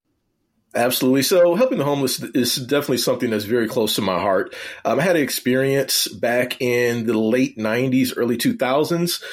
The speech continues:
uh, with my brother, uh, you know, obviously a very close family member. Uh, he was, uh, had substance abuse issues. And this, at this time we were living in Michigan,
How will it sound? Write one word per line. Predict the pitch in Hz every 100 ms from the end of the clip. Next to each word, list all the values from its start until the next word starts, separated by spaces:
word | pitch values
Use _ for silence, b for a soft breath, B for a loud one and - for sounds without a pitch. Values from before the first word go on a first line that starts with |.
| B -
uh, | 117 113 117
with | 151
my | 120
brother, | 123 135 87 - _
uh, | - 104 104 101 - -
you | 110
know, | 107
obviously | 117 113 127
a |
very | 110 110
close | 110 117 -
family | 117 127 110
member. | 98 87 78 B B -
Uh, | 101 104
he | 143
was, | 139 131 110
uh, | 131 113 110
had | 131
substance | - 113 - 110
abuse | 92 110 -
issues. | 113 - 139 156 -
And | 101 107
this, | - -
at | 98
this | 113
time | 127 110
we | 104
were | 104
living | 104 101
in | 95
Michigan, | 139 180 120 107